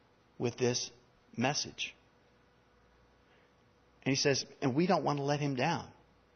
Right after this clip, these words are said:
God trusts us with this message, and we don't want to let him down. He says, "Not as pleasing men, but God, who tests our hearts." You guys know what the family memory verse is? It's on your bulletin. Second Corinthians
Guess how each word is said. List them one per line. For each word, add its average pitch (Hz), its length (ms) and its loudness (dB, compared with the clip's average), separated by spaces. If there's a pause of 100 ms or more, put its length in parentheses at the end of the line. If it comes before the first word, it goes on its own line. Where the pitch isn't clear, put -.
(280)
God 156 240 -4
trusts - 320 0
us 147 140 -2
with 135 100 -4
this 135 160 -4
message, 165 280 0
and 143 100 2
we 160 60 4
don't 165 120 4
want 147 100 6
to 143 40 6
let 143 80 6
him 143 60 2
down. 151 120 6
He 135 60 2
says, 135 200 6
"Not 170 220 8
as 208 100 4
pleasing 117 400 2
men, 113 220 2 (240)
but 135 240 6
God, 143 380 4 (260)
who 123 100 2
tests 156 300 4
our 120 100 4
hearts." 120 320 0 (300)
You - 60 -4
guys 127 120 4
know 143 80 0
what 135 80 0
the 139 60 -2
family 135 260 2
memory 143 280 0
verse 151 280 -2
is? 170 240 -2 (920)
It's - 120 -6
on 139 100 4
your 123 100 0
bulletin. 127 420 2 (720)
Second 147 240 2
Corinthians 131 500 -2